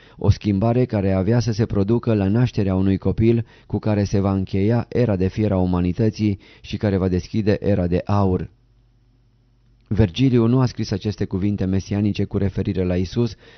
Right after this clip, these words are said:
ci la Cezar Augustus, care era considerat divinitate printre oameni, restauratorul lumii și care reușise să reinstaureze pacea în imperiu, punând capăt războiului civil care izbucnise la asasinarea lui Iulius Cezar.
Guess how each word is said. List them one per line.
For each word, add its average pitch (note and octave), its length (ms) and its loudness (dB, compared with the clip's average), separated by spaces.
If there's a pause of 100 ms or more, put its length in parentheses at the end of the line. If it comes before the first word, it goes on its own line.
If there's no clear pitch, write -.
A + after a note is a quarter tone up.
(140)
ci - 120 -2
la G#2+ 100 2
Cezar A2+ 360 0
Augustus, G#2+ 640 0 (300)
care G2+ 220 -4
era G2+ 200 0
considerat G2+ 640 -4
divinitate G#2 680 -2
printre F#2 340 -2
oameni, F#2+ 460 0 (200)
restauratorul G2+ 920 2
lumii G#2 400 2 (200)
și - 180 -10
care G#2 260 0
reușise G#2 540 0
să G2 240 0
reinstaureze G#2+ 840 0
pacea G#2+ 360 -2
în F2 120 0
imperiu, G#2 580 2 (280)
punând G2 340 2
capăt B2 400 -2
războiului G2 540 2
civil G2 400 2
care G2 240 0
izbucnise F#2+ 760 0 (180)
la F#2+ 180 0
asasinarea G2 600 0
lui F#2 180 2
Iulius F#2+ 360 2
Cezar. F#2+ 580 0